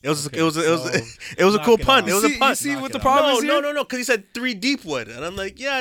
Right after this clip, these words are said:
Speaker 1: it, it wasn't fun. It just me-, it just linked. I wasn't making fun of it."
Speaker 2: It sounded like you were.
Speaker 1: No, no, no, no, no,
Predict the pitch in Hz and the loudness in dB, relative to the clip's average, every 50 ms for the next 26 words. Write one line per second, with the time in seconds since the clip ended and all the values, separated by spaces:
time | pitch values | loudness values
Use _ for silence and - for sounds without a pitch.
0 | 240 - - 196 - _ _ - 156 180 190 202 214 226 240 247 226 190 - - | -6 -8 -12 -18 -18 _ _ -16 -12 -10 -8 -4 -2 -2 -2 -2 -2 -4 -2 -2
1 | 202 226 185 190 170 190 165 151 156 160 180 190 180 175 180 - - 202 226 165 | -2 -2 -2 -4 -6 -6 -10 -10 -8 -6 -6 -4 -4 -4 -4 -4 -4 -4 -4 -6
2 | 117 - - - _ _ _ _ _ _ _ _ _ _ - - 214 220 208 196 | -6 -12 -20 -20 _ _ _ _ _ _ _ _ _ _ -6 -4 -4 -2 -2 -2
3 | 190 160 160 143 135 180 214 208 143 135 156 185 202 - _ _ _ _ _ _ | -4 -4 -4 -6 -4 -2 -2 -2 -2 -2 -2 -2 -4 -6 _ _ _ _ _ _
4 | _ _ _ _ - - 151 143 123 104 101 95 92 95 90 90 - _ _ _ | _ _ _ _ -18 -18 -16 -16 -16 -18 -18 -20 -20 -20 -20 -20 -20 _ _ _
5 | - 214 269 285 277 277 269 269 269 269 269 269 269 277 | -10 -4 -2 0 0 0 0 0 0 0 0 0 0 0